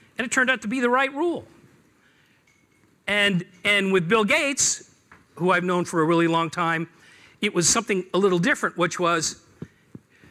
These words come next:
they had a rummage sale at his high school, and they bought some, some timeshare on a deck, and he had access to a computer when he was in junior high school,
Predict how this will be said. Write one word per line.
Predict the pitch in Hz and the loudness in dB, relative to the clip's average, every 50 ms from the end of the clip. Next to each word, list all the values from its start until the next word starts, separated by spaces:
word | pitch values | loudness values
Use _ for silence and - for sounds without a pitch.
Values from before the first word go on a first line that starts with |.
| - - - | -20 -14 -6
they | - 180 | -2 0
had | 190 | 2
a | 190 | 2
rummage | 185 190 202 208 208 196 156 | 4 4 4 2 2 0 0
sale | - - 208 202 196 190 185 170 | 0 2 2 2 4 4 2 2
at | 160 | 0
his | 151 - | -2 0
high | - 233 233 233 | 0 0 2 0
school, | 208 - - 233 214 196 | 0 -2 0 2 2 2
and | 196 175 | 2 2
they | 160 | 2
bought | 147 160 165 160 151 - | 2 2 0 0 0 -2
some, | - 165 139 - - - | -4 -6 -6 -8 -10 -8
some | - - 165 160 131 - | -6 -4 -4 -4 -6 -6
timeshare | - - 185 180 175 - - 180 170 151 151 | -2 -2 0 0 -2 -2 -2 0 2 2 2
on | 143 131 | 0 -2
a | 135 | -4
deck, | 139 - 247 262 254 247 233 220 - - - - _ _ - _ _ _ - | -2 0 0 2 2 2 0 0 -4 -8 -18 -20 _ _ -20 _ _ _ -6
and | 170 180 | -4 -2
he | 175 | 0
had | 175 160 | 0 0
access | 170 185 202 196 190 - - 202 180 151 - - - | 2 2 2 2 2 0 -2 -2 -2 -2 -2 -2 -2
to | - 175 156 147 | -2 -2 -2 -2
a | - | -4
computer | - 156 147 - 277 285 302 262 240 233 226 214 - - - - _ _ _ - | -6 -8 -2 0 2 2 4 4 4 4 2 2 -2 -8 -20 -20 _ _ _ -4
when | 170 170 | 0 0
he | 170 165 | 0 0
was | 156 139 | 0 0
in | 165 160 147 | 0 0 0
junior | 120 233 247 240 226 | 2 2 2 2 2
high | 214 226 226 233 | 2 2 2 2
school, | - - - 156 147 151 160 | 0 -4 -4 -4 -2 -2 -4